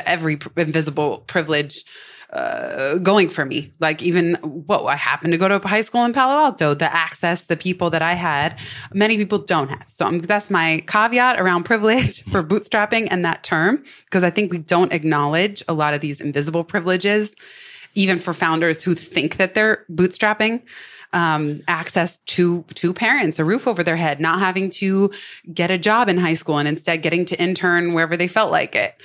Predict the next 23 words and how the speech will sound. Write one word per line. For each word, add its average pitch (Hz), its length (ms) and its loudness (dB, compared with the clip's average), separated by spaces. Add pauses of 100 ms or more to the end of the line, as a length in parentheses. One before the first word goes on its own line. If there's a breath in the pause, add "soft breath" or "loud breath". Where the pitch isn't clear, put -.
(540 loud breath)
That 220 480 0
soapbox 196 640 0
aside, 160 560 0 (800 soft breath)
there's 185 280 2
a 190 60 2
difference 220 300 2
between 175 480 0 (340)
sort - 360 -2
of 165 60 -6
self-funded 180 880 0
entrepreneurs 220 840 0
and 185 160 0
then 180 260 0
those 180 580 2 (240 loud breath)
who 190 400 2
want 170 480 0
to 160 100 -6
get 143 240 0
outside 156 380 -2
funding, 143 540 0
whether 185 420 2
it's 165 160 -2
crowdsourced 214 720 0